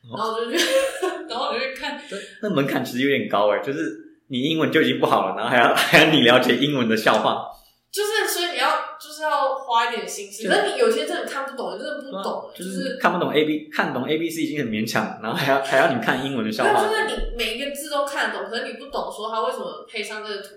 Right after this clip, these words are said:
Speaker 2: 然后大家
Speaker 1: 那，那有时候很，很，很，很多时间其实是文化上的问题，因为其实我现在上面有很多笑话我也是看不懂，而且我离开加拿大越久，看不懂的就越多。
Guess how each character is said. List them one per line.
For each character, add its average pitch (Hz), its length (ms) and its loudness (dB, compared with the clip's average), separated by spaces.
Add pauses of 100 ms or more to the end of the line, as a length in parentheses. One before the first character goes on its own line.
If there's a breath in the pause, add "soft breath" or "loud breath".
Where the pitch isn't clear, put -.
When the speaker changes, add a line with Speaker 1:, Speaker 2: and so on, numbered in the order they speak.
(120)
Speaker 2:
然 - 100 -20
后 - 100 -20
大 185 100 -6
家 170 60 2
Speaker 1:
那， 175 260 2
那 202 40 2
有 151 100 6
时 156 120 6
候 160 60 6
很， 123 280 0
很， 120 320 -6
很， 123 340 -6
很 120 160 -8
多 143 140 0
时 131 140 -4
间 131 160 -4
其 120 120 -10
实 117 80 -10
是 131 140 -10
文 110 220 -2
化 117 200 0
上 113 160 -6
的 104 60 -10
问 107 140 -6
题， - 80 -20 (160)
因 165 80 -14
为 185 40 -6
其 151 120 -2
实 139 100 2
我 143 80 4 (140)
现 165 160 2
在 160 40 0
上 165 160 0
面 143 80 -2
有 131 60 0
很 117 100 -2
多 113 80 2
笑 123 180 4
话 117 60 4
我 113 120 8
也 107 40 2
是 - 60 -4
看 107 140 -2
不 - 80 -8
懂， - 240 -14
而 139 40 0
且 156 120 2
我 120 80 2
离 117 160 0
开 135 400 2
加 131 100 -2
拿 131 80 -2
大 131 140 0
越 131 200 4
久， - 140 -2 (720 soft breath)
看 147 200 0
不 139 60 0
懂 101 200 -2
的 107 60 -4
就 113 60 2
越 113 220 4
多。 110 80 -4